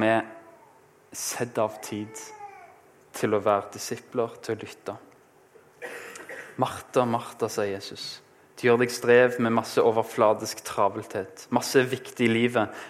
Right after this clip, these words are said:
men det er bare én ting som er nødvendig.» Og når Jesus sier at noe er nødvendig, da spisser i hvert fall jeg ørene. Hvis Jesus sier dette er nødvendig, da åpner jeg ørene. Hva er det for noe, Jesus?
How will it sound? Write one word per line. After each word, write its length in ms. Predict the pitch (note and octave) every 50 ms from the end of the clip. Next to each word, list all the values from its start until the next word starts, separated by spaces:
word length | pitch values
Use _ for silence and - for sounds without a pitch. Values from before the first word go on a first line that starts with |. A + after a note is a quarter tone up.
| - -
men 140 | - A2+ A2
det 20 |
er 140 | G#2+ A2 G#2+
bare 160 | G#2+ - G#2+ G#2+
én 140 | A2 A2+ -
ting 220 | - A2+ G#2 G2+ -
som 140 | - G#2+ G2+
er 80 | G2 G#2
nødvendig.» 540 | G#2 G2 F#2 G2 G2 G2 G2 F#2+ F#2+ - - - - _ _ _ _ _ _ _ _ _ _ _ _ _ -
Og 80 | A#2
når 80 | B2+ A#2+
Jesus 320 | B2 C3 C3+ C3+ - C#3
sier 300 | - - C3+ A2+ G#2+ A2+
at 100 | A#2+ -
noe 160 | - A2 G#2 A2
er 80 | A2+
nødvendig, 480 | A#2 A2+ G#2 G#2 G#2+ G#2+ A#2 A#2 A2 G#2 G2 - - - - - - - _ _ _ _ _ _ _ _ _ _ _ - -
da 80 | A2
spisser 360 | - - - A2+ - - G#2+
i 20 | G#2
hvert 100 | G2 -
fall 160 | - G2 G2
jeg 140 | G2 G2+ G#2
ørene. 280 | F#2 F2+ F2 F2 F#2 F#2+ - - - _ _ _ _ -
Hvis 220 | G#2 G2+ - - A2
Jesus 380 | A2 A#2+ B2+ - - B2 - -
sier 280 | A2+ G#2 G#2 G#2+ G#2+ A2 -
dette 460 | - - - - - - B2 B2 B2 B2 - - - - - -
er 80 | A#2 A2+
nødvendig, 500 | A2 G#2+ G#2 A2+ G#2+ G#2+ A2 A2 G#2+ G#2 G2+ - - - - - -
da 80 | A2+ F#2+
åpner 320 | G2+ F#2+ - - G#2+ G#2
jeg 200 | G2 F#2+ F2+ F2
ørene. 200 | - F#2 F#2 G2 - -
Hva 160 | - B2 A#2
er 80 | A2
det 60 | A2 -
for 100 | - G#2+
noe, 100 | G2+ F#2+
Jesus? 380 | G2+ G2 G2 - - G#2+ -